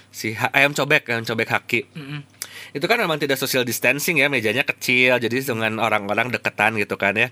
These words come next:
Speaker 2: Pas sedek-sedek, Beb.
Speaker 1: Pas sedek-sedek. Jadi
Speaker 2: Hmm.
Speaker 1: bahkan piring gua, piring nasi, piring ayam,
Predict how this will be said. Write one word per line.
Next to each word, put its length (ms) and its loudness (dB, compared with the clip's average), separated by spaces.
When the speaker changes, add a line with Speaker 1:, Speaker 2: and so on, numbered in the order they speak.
Speaker 2:
Pas 100 -4
sedek-sedek, 440 -2
Beb. 300 -4
Speaker 1:
Pas 140 0
sedek-sedek. 600 2
Jadi 180 -2
Speaker 2:
Hmm. 80 -2
Speaker 1:
bahkan 260 2
piring 380 0
gua, 520 2
piring 360 0
nasi, 440 0
piring 340 0
ayam, 680 2